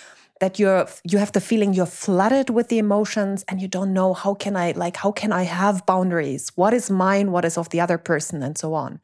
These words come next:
And yeah, I've been there and I found good ways how to deal with that. And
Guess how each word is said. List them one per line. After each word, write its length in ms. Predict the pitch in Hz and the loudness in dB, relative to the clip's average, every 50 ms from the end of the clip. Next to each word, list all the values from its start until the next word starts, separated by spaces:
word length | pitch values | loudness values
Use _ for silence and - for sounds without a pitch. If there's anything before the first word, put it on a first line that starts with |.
| _ - | _ 0
And 440 | - 214 220 226 220 220 202 - - - _ _ - | 2 2 4 2 2 0 0 -4 -8 -14 _ _ 0
yeah, 140 | 240 302 | 2 2
I've 300 | - - 277 285 - - - | 2 2 0 -2 -4 -4 -2
been 240 | 247 269 294 285 247 | 0 2 2 2 2
there 260 | 175 156 151 - - | 2 0 0 -2 -4
and 140 | 151 165 202 | -4 -2 0
I 160 | 262 285 294 | 2 2 0
found 440 | 285 - - 240 240 247 240 - _ | 0 0 0 2 2 2 0 0 _
good 180 | - 233 208 190 | 0 0 0 0
ways 340 | 175 196 196 196 208 202 | 2 2 2 2 2 0
how 100 | - 190 | 0 -2
to 140 | 170 165 190 | -2 -2 -2
deal 180 | 175 196 196 196 | 0 0 0 0
with 160 | 180 165 160 | 0 -2 -2
that. 300 | - 160 151 143 151 - - - | 0 0 0 0 -2 -6 -6 -4
And 420 | - 160 156 156 160 160 160 - | -2 -2 -2 -2 -2 -4 -6 -8